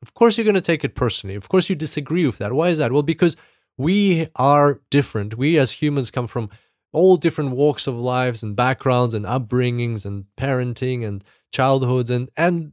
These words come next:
whatever else is, has been affecting the way we've developed.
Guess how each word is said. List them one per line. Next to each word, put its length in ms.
whatever 420
else 460
is, 500
has 240
been 260
affecting 760
the 100
way 280
we've 220
developed. 480